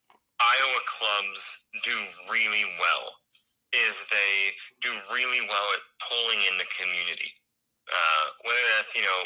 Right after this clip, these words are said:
what you guys are doing there in, in Des Moines, whether that's, you know, Bremer and, and how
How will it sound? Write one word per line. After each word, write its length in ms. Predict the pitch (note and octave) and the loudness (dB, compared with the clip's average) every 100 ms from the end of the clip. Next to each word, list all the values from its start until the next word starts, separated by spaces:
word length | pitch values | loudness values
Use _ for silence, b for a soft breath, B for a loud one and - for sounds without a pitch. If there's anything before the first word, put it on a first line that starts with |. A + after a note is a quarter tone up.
| - | -4
what 160 | G#2+ | -2
you 80 | A#2+ | 0
guys 220 | B2+ A#2+ A#2 | 0 0 0
are 80 | |
doing 240 | G#2+ G#2+ G2+ | -2 -2 0
there 220 | G2 F#2+ | 2 2
in, 380 | F#2+ F#2+ - G2 | 0 -4 -4 -4
in 40 | F#2 | -4
Des 140 | - C#3+ | -4 -2
Moines, 320 | E3 D3+ D3 B B - | 0 0 -2 B B -4
whether 180 | A2+ G#2+ | 0 2
that's, 340 | G2+ F#2+ - - | 2 0 2 2
you 80 | A2 | 4
know, 140 | F#2+ F2+ F2+ _ _ A2+ G#2+ | 2 0 -4 _ _ -14 -2
Bremer 400 | A#2+ B2+ B2 A#2 G#2+ | 0 2 2 4 2
and, 80 | G2+ - G#2 | 2 0 0
and 60 | F#2 | 0
how 260 | G#2+ G#2+ | 2 2